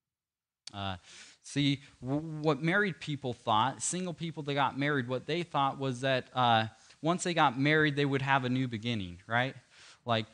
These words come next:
somehow God would, uh, flip a switch, their slate would be wiped clean, and that, uh, somehow their single person problems wouldn't trickle into their marriage. Uh,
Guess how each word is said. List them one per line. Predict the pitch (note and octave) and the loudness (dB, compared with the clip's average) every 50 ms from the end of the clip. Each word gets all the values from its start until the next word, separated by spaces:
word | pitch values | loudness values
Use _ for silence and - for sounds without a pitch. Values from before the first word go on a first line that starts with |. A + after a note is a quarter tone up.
| - | -12
somehow | - - E3+ F3 F3 D#3 C#3+ | -4 -2 2 6 6 6 6
God | B2+ A#2 C#3+ C#3 D3 D#3 D3 | 6 6 6 6 8 6 6
would, | C3 C3+ C3 B2+ | 4 2 2 4
uh, | A#2+ A2+ G#2+ | 6 6 6
flip | - - - E3 E3+ - E3+ | 4 2 -4 -6 -4 -4 -4
a | C#3 | -6
switch, | - - - C#3+ D3 C3+ B2+ A#2+ - - | -6 -6 -6 -2 0 0 0 0 -2 -4
their | - C3+ B2+ | -4 -4 -4
slate | A#2 - - - - C#3+ D3+ D#3+ E3+ D#3 | -4 -6 -10 -10 -6 -4 -4 -4 -4 -4
would | D#3 C#3+ C3+ | -6 -6 -4
be | C3+ C3+ C3+ | -2 -2 -2
wiped | B2 B2+ C3 C3+ - - | 0 0 0 0 -2 -4
clean, | - - - C#3 C3+ B2 A2+ A2+ A2+ - _ - - _ _ _ - | -10 -10 -6 -4 -2 -2 -2 -2 -4 -6 _ -20 -20 _ _ _ -6
and | B2 B2 B2 A#2+ A#2+ | -4 -2 0 2 2
that, | A#2+ A#2 A2+ - | 2 2 2 0
uh, | - A#2 A#2 | -2 -2 -2
somehow | A2+ - D#3 D#3 D3+ D3 C#3+ C#3+ C3+ C3 B2 - - - _ - | -2 -2 -4 -4 0 2 4 4 4 4 2 -4 -10 -20 _ -6
their | A#2 B2 A#2+ A#2 A2+ | -2 0 0 0 -2
single | - - D3+ D#3+ E3 F3 E3+ | -4 -4 -4 -4 -2 -4 -6
person | D#3 - F3+ E3+ D#3 - F3 D#3+ | -6 -6 -8 -8 -8 -8 -8 -6
problems | D3 E3+ E3 D#3+ E3 D#3+ E3+ E3+ E3+ D3+ - | -2 0 2 2 2 0 -2 -4 -6 -6 -6
wouldn't | C3 C3 C3+ C#3+ D3+ D3+ | -4 -4 -2 -2 -4 -6
trickle | - - D3+ D3 - - C3+ C#3 | -8 -10 -10 -10 -8 -6 -6 -4
into | C3+ C3+ C3 B2+ B2 | -4 -4 -6 -6 -6
their | A#2 A2+ G#2+ | -6 -4 -4
marriage. | G#2+ A2 A2+ A2 G2+ F#2 E2 D#2 - - - - _ _ _ _ _ _ _ _ _ _ _ _ _ _ _ _ - - - _ _ _ _ - | -4 -4 -4 -4 -4 -4 -6 -8 -12 -18 -20 -20 _ _ _ _ _ _ _ _ _ _ _ _ _ _ _ _ -20 -20 -20 _ _ _ _ -4
Uh, | G#2+ G#2+ G#2+ G#2+ | -2 0 0 -2